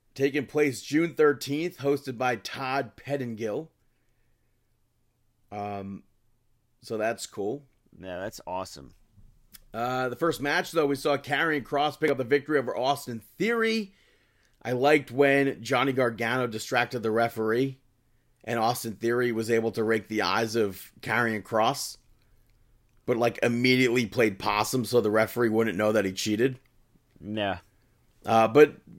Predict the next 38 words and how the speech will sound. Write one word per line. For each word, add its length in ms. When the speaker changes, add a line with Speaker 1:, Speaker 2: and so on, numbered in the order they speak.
Speaker 1:
Karrion 340
Kross 320
basically 400
destroyed 420
him 100
after 240
that. 340
Uh, 280
you 720
could 140
have 100
expected 520
that. 260
Speaker 2:
Yeah, 420
for 260
sure. 460
For 180
Speaker 1:
And, 80
Speaker 2:
sure. 380
Speaker 1:
and 100
I 80
liked 300
later 240
Speaker 2:
You 60
know? 60
Speaker 1:
on 180
the 240
segment 400
with 100
Johnny 280
Gargano 600
with 160
William 380
Regal, 440
where 200
Johnny 400
flipped 440
out 400